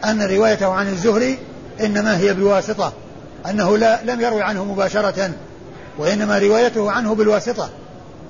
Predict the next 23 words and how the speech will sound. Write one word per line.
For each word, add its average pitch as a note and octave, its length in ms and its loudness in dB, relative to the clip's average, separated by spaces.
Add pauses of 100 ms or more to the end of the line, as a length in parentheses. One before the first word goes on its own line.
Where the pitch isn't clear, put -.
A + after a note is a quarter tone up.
(120)
فإذا G#3+ 300 2
يحمل F#3+ 460 -2 (320)
سفيان A3+ 540 2 (600)
على G3 320 0
أنه A3 180 0
ابن G#3 160 -2
عيينة A#3+ 480 0 (560)
لأنه G#3+ 340 0
هو A3 300 4
الذي A3 560 0
المعروف G#3+ 360 0
بالرواية G3+ 460 2
عن F#3+ 160 -2
الزهري، E3+ 400 -2 (680)
ومحمد A#3+ 460 0
بن A#3 80 2
منصور A#3+ 500 2 (720)
يحمل A3 380 0
على G#3 200 0
أنه A3+ 200 -2
الجواز G#3 460 2
المكي A#3+ 500 -2 (720)
لأنه G#3 680 2